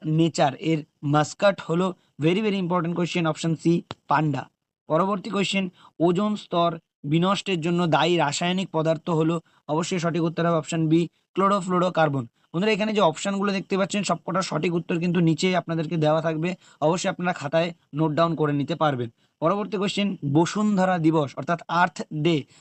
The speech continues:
পালন করা হয় কত তারিখে? এর সঠিক উত্তর হবে বাইশে এপ্রিল। পরবর্তী কোশ্চেন, নিম্নলিখিত ধাতুগুলির মধ্যে কোনটি ইতাই ইতাই রোগের জন্য দায়ী? এটা ইতাই ইতাই থাকতে পারে বা ইটাই ইটাই থাকতে পারে,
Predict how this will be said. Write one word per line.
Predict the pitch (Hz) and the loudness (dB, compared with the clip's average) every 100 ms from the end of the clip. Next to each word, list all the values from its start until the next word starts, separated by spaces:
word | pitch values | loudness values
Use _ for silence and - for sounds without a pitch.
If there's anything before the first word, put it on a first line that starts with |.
| _ | _
পালন | 147 156 185 | 0 0 0
করা | 185 180 | 2 2
হয় | 180 | 0
কত | 160 160 | -2 -4
তারিখে? | 170 170 160 175 - _ | -2 -2 0 -4 -4 _
এর | - 156 | -2 -2
সঠিক | - 160 170 | 0 -2 0
উত্তর | 175 180 | -2 0
হবে | 165 165 165 - - | 0 0 -4 -8 -4
বাইশে | 143 135 156 151 170 - | 0 2 0 0 -2 0
এপ্রিল। | 160 139 139 127 _ _ - | -2 -2 -6 -8 _ _ -2
পরবর্তী | 165 214 220 202 | 0 0 0 -2
কোশ্চেন, | 208 202 202 - _ | -2 -2 -2 -6 _
নিম্নলিখিত | 156 180 202 208 190 196 196 | 2 2 2 2 0 0 0
ধাতুগুলির | 143 139 185 180 185 185 | 0 -2 0 2 4 4
মধ্যে | 165 160 151 175 170 _ | 4 0 0 -2 -4 _
কোনটি | 170 190 185 208 - | 0 2 2 -2 -2
ইতাই | 202 175 202 202 | -4 0 2 2
ইতাই | 185 165 180 175 | 0 0 0 2
রোগের | 165 165 151 | 0 0 0
জন্য | 160 160 165 156 _ _ | 0 2 0 -2 _ _
দায়ী? | 147 160 156 147 | 2 6 6 2
এটা | 156 185 | -4 -4
ইতাই | 175 196 190 | -2 0 0
ইতাই | 180 196 | 0 -2
থাকতে | 180 165 190 | -4 -4 -2
পারে | 196 | 0
বা | 190 - | 0 -2
ইটাই | 180 185 180 | -4 0 0
ইটাই | 165 180 | 2 0
থাকতে | 170 165 - | -2 -4 -2
পারে, | 170 196 | -2 -2